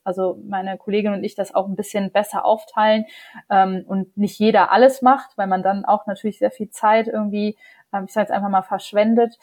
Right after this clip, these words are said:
Aber es ist ja wirklich ein bunter Mix aus allem, was man sich rund um eine Mannschaft vorstellen kann. Und, ähm, wir versuchen,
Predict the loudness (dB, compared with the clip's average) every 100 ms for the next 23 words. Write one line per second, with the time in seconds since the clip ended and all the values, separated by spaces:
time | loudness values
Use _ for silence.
0 | -20 -4 0 2 0 -4 -10 -14 -18 _
1 | 2 4 2 0 -6 -8 -8 -20 -20 -20
2 | -14 -8 -6 -2 0 2 2 0 -2 -4
3 | -2 0 0 -2 -2 0 0 -2 -4 -6
4 | -6 -6 -6 -6 -4 -6 -2 -2 -2 -10
5 | -6 -6 -4 -6 -6 -8 -4 -4 -4 -6
6 | -8 -8 -8 -6 -6 -8 -8 -8 -10 -8
7 | -8